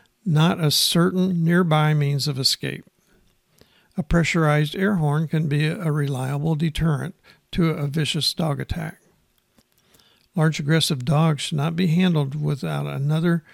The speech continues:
capable adult handler present. Abby says it's time to wrap up this episode. More information on animal handling can be found in my book, Animal Handling and Physical Restraint, published by C R C Press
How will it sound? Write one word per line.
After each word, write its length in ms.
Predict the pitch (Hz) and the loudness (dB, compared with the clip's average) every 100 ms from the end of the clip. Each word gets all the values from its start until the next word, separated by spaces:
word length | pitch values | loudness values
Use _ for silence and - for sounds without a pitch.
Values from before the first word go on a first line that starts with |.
| - _ - | -20 _ -2
capable 680 | 180 185 180 165 175 180 - _ 170 | 0 2 0 2 2 2 -4 _ -4
adult 440 | 139 151 165 160 | 2 2 2 0
handler 440 | 170 151 143 143 | 0 0 0 -2
present. 500 | 131 - 135 127 143 - _ _ _ _ _ _ _ _ _ _ _ _ _ _ _ 185 | -4 -6 -4 -6 -10 -18 _ _ _ _ _ _ _ _ _ _ _ _ _ _ _ 0
Abby 200 | 156 151 | 2 2
says 280 | - 143 | 2 2
it's 140 | 135 - | -2 -2
time 240 | 143 147 | 0 0
to 80 | 135 | 0
wrap 300 | 139 160 147 | 2 2 2
up 180 | 175 - | -2 0
this 240 | 147 - | -2 0
episode. 640 | 123 - - 143 131 143 - _ _ - - - _ | -4 -4 -2 -2 -4 -8 -14 _ _ -20 -20 -20 _
More 200 | 165 151 | 4 6
information 540 | 156 160 151 156 - 175 | 6 4 4 4 4 2
on 120 | 151 | 4
animal 320 | 139 139 135 | 2 0 0
handling 360 | 135 160 175 185 | 4 4 4 4
can 160 | 160 | 2
be 80 | 147 | 2
found 280 | 135 165 180 | 2 4 4
in 60 | 170 | 6
my 140 | 160 | 4
book, 420 | 143 156 139 - 202 - - | 4 4 2 -4 -20 -14 0
Animal 320 | 165 165 165 | 4 4 4
Handling 400 | 139 147 147 147 | 4 4 4 4
and 140 | 143 | 2
Physical 380 | - 143 151 156 | 0 0 0 0
Restraint, 560 | 143 127 - 131 123 160 _ - - - | 0 0 -2 -2 -4 -12 _ -20 -20 -4
published 360 | 175 175 165 | 0 2 0
by 100 | 180 | 0
C 220 | 165 170 170 | 0 4 4
R 120 | 160 | 2
C 200 | - 165 | 2 -2
Press 520 | - 151 139 139 | 0 0 0 0